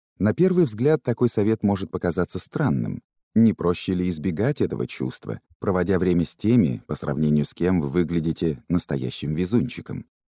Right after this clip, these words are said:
Разумеется, да. Но это приносит лишь временное облегчение,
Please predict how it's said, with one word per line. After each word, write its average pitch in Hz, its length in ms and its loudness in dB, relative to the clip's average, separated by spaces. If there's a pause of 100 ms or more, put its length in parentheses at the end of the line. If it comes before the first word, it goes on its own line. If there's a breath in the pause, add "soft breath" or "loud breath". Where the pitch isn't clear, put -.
Разумеется, 147 760 2
да. - 360 -8 (340)
Но 101 180 2
это 156 200 2
приносит 139 440 2
лишь 123 340 0
временное 90 680 2
облегчение, 62 720 -8